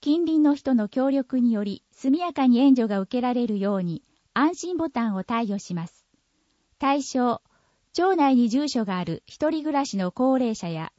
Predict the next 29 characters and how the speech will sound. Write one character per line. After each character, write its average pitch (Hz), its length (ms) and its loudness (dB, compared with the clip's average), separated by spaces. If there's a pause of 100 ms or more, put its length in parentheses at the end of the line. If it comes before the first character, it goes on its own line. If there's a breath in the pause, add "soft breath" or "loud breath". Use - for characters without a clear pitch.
高 302 220 0
齢 285 180 0
者 269 140 -4
夫 269 220 -2
婦 277 120 -6
世 233 220 -6
帯。 170 180 -10 (880)
要 302 240 4
介 320 240 0
護 285 120 4
認 269 240 8
定 175 360 -6
三 320 340 0
以 294 80 0
上 240 180 0
の 185 140 -2
高 247 240 2
齢 240 160 0
者 180 160 -8
が 165 100 -6
い 165 100 -6
る 165 260 -8
高 277 240 0
齢 269 160 0
者 240 140 -6
世 208 200 -6
帯。 151 160 -8 (1040)
費 294 140 -6
用、 226 280 2